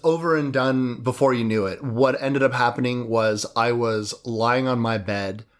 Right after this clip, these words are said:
and I had just gotten back from work,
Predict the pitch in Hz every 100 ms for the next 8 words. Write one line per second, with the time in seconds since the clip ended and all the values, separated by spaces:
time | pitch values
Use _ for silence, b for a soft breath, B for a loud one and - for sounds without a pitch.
0 | _ _ 113 113 110 107 - 120 113 110
1 | 117 - _ - 107 135 139 156 143 135
2 | 123 123 113 113 - - - - 110 104
3 | 104 107 - _ 110 104 110 104 135 -